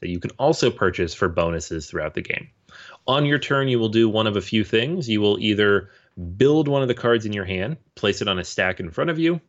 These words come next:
and it may have a cost, it may not. You play as you will. You can buy a borough card, and they all have a cost in the upper right corner, usually between five and eight pounds. You can run your city,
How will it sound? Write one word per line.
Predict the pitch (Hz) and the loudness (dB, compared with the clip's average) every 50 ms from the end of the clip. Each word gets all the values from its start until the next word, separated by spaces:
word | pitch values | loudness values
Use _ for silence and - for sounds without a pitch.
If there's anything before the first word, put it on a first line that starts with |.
| _ - | _ -6
and | 104 98 95 92 92 90 92 92 | -4 0 0 2 2 0 0 -2
it | 90 95 | -2 -2
may | 101 104 | 0 0
have | 107 107 104 101 | 0 0 0 -2
a | |
cost, | 92 - - 131 135 135 135 - - | -4 -6 -6 -6 -6 -6 -6 -8 -10
it | 95 90 | -12 -12
may | 87 85 82 | -12 -12 -10
not. | 82 92 110 127 135 139 - - _ _ _ _ _ _ _ - | -6 -4 -2 -2 -2 -2 -4 -8 _ _ _ _ _ _ _ -18
You | 104 87 82 | -16 -14 -14
play | 80 - _ 90 82 80 | -16 -10 _ -6 -4 -4
as | 80 78 78 | -6 -6 -4
you | 87 85 80 | -4 -4 0
will. | 82 92 117 170 190 185 - - - - - - - - | 2 4 4 4 2 0 -4 -12 -20 -20 -20 -20 -14 -6
You | 120 104 104 95 | -2 0 0 0
can | - - 104 95 95 92 92 92 92 - - _ _ _ _ | 0 -2 0 0 2 2 0 0 -2 -6 -10 _ _ _ _
buy | 101 90 90 92 92 92 95 98 | -4 -2 0 0 2 2 2 2
a | 95 85 | 0 0
borough | 85 92 98 101 113 120 120 | -2 -2 0 0 2 0 0
card, | 120 - 123 127 143 160 175 - _ _ _ _ - | 0 -2 -2 -2 -2 -2 -6 -8 _ _ _ _ -10
and | 95 87 | -6 -2
they | 98 113 | 0 2
all | 120 113 104 | 2 2 2
have | 104 98 | 2 0
a | 95 | -2
cost | - - 104 98 92 - | -4 -4 -4 -4 -4 -6
in | 104 95 | -6 -4
the | 95 92 | -2 -2
upper | 87 - 101 95 | -2 0 -2 -2
right | 87 87 - | -2 -2 -4
corner, | - - 120 127 139 | -4 -4 -2 -2 0
usually | 139 120 95 87 95 | 0 -2 -2 -2 -2
between | 87 - - - 87 | -4 -4 -4 -6 -6
five | 80 - - 87 87 87 85 | -4 -4 -2 0 0 0 0
and | 87 87 | 0 0
eight | 85 90 - | -2 -2 -2
pounds. | - 107 110 110 113 117 113 - - - _ - - - - - _ | -2 0 0 0 0 -2 -4 -6 -10 -16 _ -20 -20 -20 -20 -10 _
You | 107 104 104 | 0 0 0
can | - - 98 95 92 85 85 | 0 0 0 0 0 0 2
run | 101 127 175 202 | 2 2 4 4
your | 202 180 151 | 4 2 2
city, | 113 - - 98 90 92 123 180 - | 2 0 0 0 0 0 -2 -2 -6